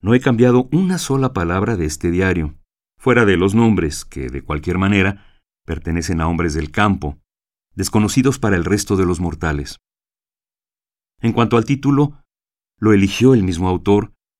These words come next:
después de su restablecimiento. No he querido cambiarlo. Uno. Esta noche hay una luna bellísima.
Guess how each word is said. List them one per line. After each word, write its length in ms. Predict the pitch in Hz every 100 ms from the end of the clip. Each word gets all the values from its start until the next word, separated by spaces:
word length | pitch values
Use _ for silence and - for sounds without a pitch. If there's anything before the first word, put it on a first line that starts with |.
| _ _
después 340 | - 98 101 98
de 80 | 98
su 140 | 98
restablecimiento. 960 | 90 - 87 85 87 82 73 69 69 67 _ _ _ _ _ _ _
No 200 | 82 113
he 100 | 110
querido 460 | - 87 82 85 85
cambiarlo. 580 | 87 80 76 67 67 _ _ _ _ _ _ _ _ _ _ _ _ _ _ _ _ _ _ _ _ _ _ _ _ _ _ _ _ _ _ _
Uno. 460 | 127 117 90 71 - - _ _ _ _ _ _ _ _ _ _ _ _ _ _ _ _ _ _
Esta 360 | 101 98 - 98
noche 380 | 90 92 - 90
hay 120 | 82
una 220 | 85 82
luna 560 | 78 87 101 101 101 92
bellísima. 1040 | 87 85 73 78 73 - - 71 69 67